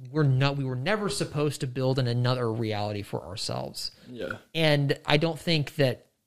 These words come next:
Speaker 1: trying to push people into that environment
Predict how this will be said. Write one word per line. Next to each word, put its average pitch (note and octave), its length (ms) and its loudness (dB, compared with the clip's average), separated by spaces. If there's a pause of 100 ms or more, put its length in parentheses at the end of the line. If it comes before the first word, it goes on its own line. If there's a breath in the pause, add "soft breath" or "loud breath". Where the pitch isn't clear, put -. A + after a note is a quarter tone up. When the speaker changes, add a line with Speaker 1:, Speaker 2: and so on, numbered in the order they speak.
Speaker 1:
trying C#3+ 440 2
to C#3+ 140 0
push - 600 2 (340)
people E3+ 500 0 (360 soft breath)
into D3+ 300 2
that D#3+ 200 6
environment D3+ 640 -4